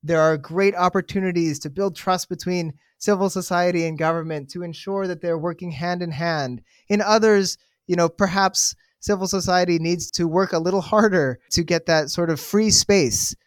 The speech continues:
And this is something that is required, you know, in terms of organization and the fulfillment of many of these rights that member states have signed up to. That is to say,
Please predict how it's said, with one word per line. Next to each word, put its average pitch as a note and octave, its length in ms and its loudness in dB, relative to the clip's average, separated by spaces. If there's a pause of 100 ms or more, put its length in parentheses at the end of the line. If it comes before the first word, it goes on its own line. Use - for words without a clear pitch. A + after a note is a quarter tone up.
(280)
And D3+ 260 -4
this E3+ 180 -2
is F3 100 0
something E3+ 260 -2
that D3+ 260 0
is D3 240 -2
required, C#3 720 2 (440)
you C#3+ 100 -8
know, B2 380 -4
in D3 120 -6
terms D3+ 300 -4
of C3 200 -6 (100)
organization E3+ 1120 2
and C3+ 520 0
the E3 80 2
fulfillment F#3 760 2 (100)
of C#3 340 -2
many E3 300 0
of C#3 120 -2
these C3 220 -6
rights C#3+ 420 -2
that B2+ 200 -2
member C#3 280 -6
states C3+ 260 -4
have B2+ 140 -6
signed C#3 240 -2
up A#3+ 160 2
to. B2 280 -2 (260)
That D3 120 0
is D3 140 0
to C#3+ 100 -4
say, C3 420 2